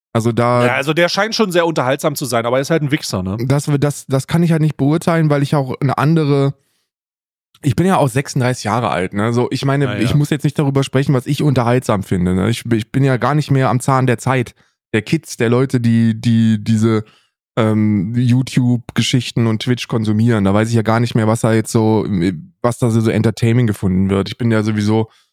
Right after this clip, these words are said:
Speaker 1: ein bisschen
Speaker 2: Naja,
Speaker 1: raus.
Speaker 2: Zabrex ist halt der neue Scheiß, ne? Also das ist so der, das ist, äh, extrem heiß und, ähm, pff, mein Gott, ich, ich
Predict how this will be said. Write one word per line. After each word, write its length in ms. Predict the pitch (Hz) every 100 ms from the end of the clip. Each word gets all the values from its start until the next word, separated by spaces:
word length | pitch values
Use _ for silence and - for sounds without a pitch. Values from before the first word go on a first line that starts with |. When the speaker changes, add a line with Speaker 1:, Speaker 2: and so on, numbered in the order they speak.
| _ _ -
Speaker 1:
ein 160 | 101
bisschen 180 | 95 110
Speaker 2:
Naja, 100 | 117
Speaker 1:
raus. 100 | 120 95
Speaker 2:
Zabrex 380 | 131 127 123
ist 120 | 113 -
halt 140 | 113
der 80 | 117
neue 260 | 113 110
Scheiß, 360 | 104 104 95 -
ne? 80 | 101
Also 200 | 101 107
das 180 | 104 -
ist 120 | -
so 100 | 113
der, 260 | 110 104 - - - - _ -
das 180 | 110
ist, 240 | 113 - -
äh, 240 | 127 117
extrem 680 | 123 120 - - 127 123 110
heiß 540 | 117 117 120 - - - -
und, 560 | 117 113 113 110 - 127
ähm, 520 | 113 107 104 104 101 _ _ -
pff, 200 | - -
mein 220 | 113 113
Gott, 180 | 120 -
ich, 180 | - - -
ich 140 | -